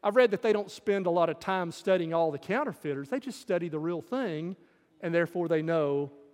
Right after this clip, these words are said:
how to recognize it. You don't have to know all the errors. You just need to know the real thing. You know Jesus.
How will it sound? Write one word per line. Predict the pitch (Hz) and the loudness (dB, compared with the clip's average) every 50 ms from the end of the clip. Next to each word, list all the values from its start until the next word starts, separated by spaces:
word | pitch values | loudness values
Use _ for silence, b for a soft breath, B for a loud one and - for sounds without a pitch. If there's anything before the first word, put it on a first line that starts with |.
| _ _ _ _ _ _ _ | _ _ _ _ _ _ _
how | - 160 151 | -4 -4 -4
to | 143 | -2
recognize | 135 147 147 139 - - 131 123 120 110 107 110 - - | -2 -4 -4 -4 -4 -8 -14 -16 -14 -16 -16 -18 -20 -20
it. | 131 - _ _ _ _ _ _ _ | -20 -20 _ _ _ _ _ _ _
You | - 277 | -2 2
don't | 269 220 | 2 2
have | 208 - | 2 2
to | 151 156 | 0 -2
know | 156 156 156 156 | 0 2 2 2
all | 151 147 139 | 2 2 0
the | 139 139 139 | -4 -4 -2
errors. | 151 214 247 202 147 131 143 170 185 - - - b b b b b b b b b _ _ _ | 0 2 2 0 0 -2 -4 -8 -8 -10 -16 -20 b b b b b b b b b _ _ _
You | 247 285 | -8 -8
just | 262 - 175 | -6 -4 -4
need | 175 160 131 | -6 -4 -4
to | |
know | 151 143 143 | -6 -6 -6
the | 127 131 | -6 -8
real | 123 139 147 143 127 | -8 -6 -6 -6 -6
thing. | - - 151 170 170 147 160 175 147 - _ _ _ _ _ _ _ _ _ _ _ _ _ _ - | -6 -6 -6 -6 -6 -8 -10 -14 -18 -20 _ _ _ _ _ _ _ _ _ _ _ _ _ _ -6
You | 196 233 | -2 0
know | 220 190 196 | 0 0 -2
Jesus. | 175 143 160 160 160 160 139 170 185 185 - - - | -4 -4 -6 -6 -6 -6 -4 -6 -6 -6 -8 -14 -16